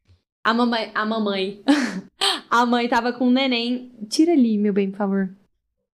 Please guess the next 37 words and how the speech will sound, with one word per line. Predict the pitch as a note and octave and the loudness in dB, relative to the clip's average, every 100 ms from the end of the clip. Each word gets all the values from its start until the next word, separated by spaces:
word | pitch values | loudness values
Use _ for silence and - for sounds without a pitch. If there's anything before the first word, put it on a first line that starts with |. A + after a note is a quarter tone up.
| _ _ _ _ _ _ G#3 | _ _ _ _ _ _ -2
A | |
mãe | A3+ A#3 B3+ | 0 0 0
tava | B3+ C4+ | -2 -4
com | C4+ | -4
o | C4 | -4
neném | B3+ B3 B3+ | -2 -2 -2
recém-nascido, | B3 C4 C4+ D#4 D4 C4+ D4 G4 G#3 F#3+ | -4 -4 -2 -4 -4 0 2 4 2 -2
tipo, | G3 - G#3 F#3+ | -6 -8 -6 -6
de, | F#3+ | -8
fazendo | - A3+ A#3+ B3+ | -6 -2 -2 -2
um | |
newborn | C4 B3 A3 G#3+ B3+ | -2 0 0 0 0
mesmo. | A#3 F3+ G3 B3+ G4 - - _ - | -2 -2 -2 0 -2 -4 -20 _ 0
E | B3 | 2
aí, | A#3 A3+ A#3 B3 D4 | 2 0 0 0 0
tipo, | - A3+ | -2 -4
ela | G#3+ | -2
tava | A3+ G#3+ A3+ | -2 -4 -6
com | A#3+ | -8
a, | A3 G#3+ G#3+ | -8 -10 -12
com | A#3 | -14
o | A3+ | -10
neném | A3 G#3+ | -6 -6
no | G#3 | -6
colo, | G#3 G#3 G3 | -2 0 0
assim. | G3 G3+ A#3+ D4 G4+ - _ _ _ - | -2 -2 0 0 -2 -8 _ _ _ -2
E | A#3+ A#3+ A#3+ A#3 A3+ A3 G#3+ G#3 G3 F3 | 0 0 -2 -4 -4 -4 -2 0 0 -2
ia | - C4+ E4 | 0 2 4
aparecer | E4 D4 C4+ C#4 C#4 A3+ G3+ | 2 0 0 -2 0 2 2
aqui | G3+ B3 | 0 -4
na | A#3 A3+ | -4 -4
frente | A3 G#3 G#3+ | -4 -4 -4
o | A#3 | -4
pai | - G#3 F#3+ A3 G4+ | -2 0 0 0 0
com | - | 0
as | B3+ A3+ | -4 -2
mãos. | G#3 F#3+ G3+ F#4 G#4+ | -4 -2 -2 -2 -4